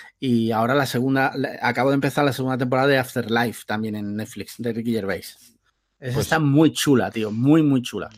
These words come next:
Speaker 2: yo te puedo decir que huel-, he empezado a ver otra vez The Morning Show, que di el hastio con ella.
Speaker 1: Sí.
Speaker 2: Eh,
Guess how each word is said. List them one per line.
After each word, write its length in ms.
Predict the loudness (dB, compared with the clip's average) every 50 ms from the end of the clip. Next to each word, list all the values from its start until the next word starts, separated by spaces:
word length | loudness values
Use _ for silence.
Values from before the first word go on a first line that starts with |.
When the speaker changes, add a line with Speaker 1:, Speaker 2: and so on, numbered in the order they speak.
| -8 _
Speaker 2:
yo 160 | 6 6 8 8
te 160 | 6 2 2
puedo 160 | 4 4 4
decir 300 | 4 2 0 -2 -4 -2
que 120 | -2 -2
huel-, 300 | -2 0 0 0 -2 -2 -6 -8
he 80 | -8
empezado 520 | -6 -2 -2 -2 -2 0 0 2 4 4 6
a 60 | 4
ver 140 | 4 4 2
otra 240 | 0 0 0 -2
vez 100 | -2 -2
The 100 | -2 -4
Morning 440 | -4 -2 -4 -4 -4 -6 -10 -14 -10
Show, 400 | -6 0 2 4 4 4 2 -4 _
que 140 | -8 -6
di 260 | -6 -4 -6 -6 -8 _ _ _ _ _ _ _ _ _ _ -20 -20 -14
el 220 | -10 -8 -6 -4 -2
hastio 420 | -2 -2 -2 -4 -4 -2 -2 -2
con 140 | -2 -4 -4
ella. 300 | -4 -4 -4 -4 -6 -8 -12 _ _ _ _ _ _ _ _
Speaker 1:
Sí. 180 | -10 -2 2 2
Speaker 2:
Eh, 380 | 2 4 2 2 0 -2 -4